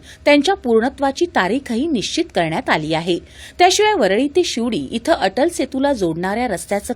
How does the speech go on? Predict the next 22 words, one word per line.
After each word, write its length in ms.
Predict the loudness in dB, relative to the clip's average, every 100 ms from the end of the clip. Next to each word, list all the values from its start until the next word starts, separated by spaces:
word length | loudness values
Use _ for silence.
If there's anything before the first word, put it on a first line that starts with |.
| -4
काम 220 | -2 -4 -10 -10 0
वर्षभरात 500 | 2 4 0 0 -6
पूर्ण 340 | -6 -6 -4
करण्याचे 500 | -2 -2 -2 -4 -4
निर्देश 480 | -4 -4 -2 -4 0
देण्यात 340 | -2 -2 -4 -4
आले. 200 | -4 -6 -12 -20 -20 -20 -20 -20 -20 -8
ठाणे 300 | 0 2 2
बोरिवली 460 | 4 4 4 2 0
दुहेरी 420 | -2 0 0 0
बोगदा 340 | 0 -2 -2
प्रकल्प, 500 | -4 -4 -2 -2 0 -2 -2 -10 -6 4
गोरेगाव 480 | 6 6 4 4
मुलुंड 340 | 2 0 0 0
जोड 300 | 2 2 2
रस्ता, 460 | 0 -2 -2 -2 -4 -4
दक्षिण 340 | -2 -2 -2
मुंबईतल्या 540 | -4 -4 -2 -4 -2 -4
ऑरेंज 380 | 0 2 2 0 0
गेट 180 | 0 0
बोगदा 340 | -2 -2 -4
प्रकल्प, 480 | -4 -4 -2 0